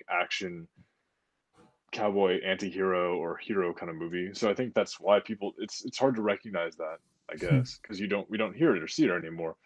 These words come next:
Speaker 1: If you're somebody who watches a lot of those movies, you, you would be more exposed to it. But I think it's just, it's not an appetite maybe for that. I mean, I guess every once in a while, what, every five years or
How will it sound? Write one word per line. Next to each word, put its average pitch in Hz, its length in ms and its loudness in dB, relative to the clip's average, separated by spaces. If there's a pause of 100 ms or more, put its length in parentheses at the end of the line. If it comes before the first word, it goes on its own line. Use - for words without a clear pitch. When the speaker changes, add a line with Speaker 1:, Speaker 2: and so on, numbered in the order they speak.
(260)
Speaker 1:
If 101 100 -8
you're 113 80 0
somebody 123 260 0
who 98 80 0
watches 107 340 2
a 95 80 -2
lot 95 140 6
of 92 60 0
those 87 160 -2
movies, 85 400 -6
you, 87 220 -8 (320)
you 98 160 -6
would 87 280 -2 (1400)
be 117 100 0
more 107 200 2
exposed 95 440 -4
to 85 120 -8
it. 82 120 -10 (160)
But 95 220 -6
I 95 60 -6
think 139 200 -2 (160)
it's 107 180 -8
just, 123 160 0
it's 120 120 -8
not 123 140 6
an 98 120 -4
appetite 95 500 0
maybe 107 240 0
for - 160 -4
that. 113 280 2 (120)
I 104 40 -12
mean, 90 240 -8
I 110 60 0
guess 151 160 2
every 156 200 6
once 110 260 2
in 101 60 -4
a 90 40 -2
while, 82 200 2
what, 85 160 -2
every 87 160 -6
five 82 400 0
years 82 280 -10
or 82 80 -14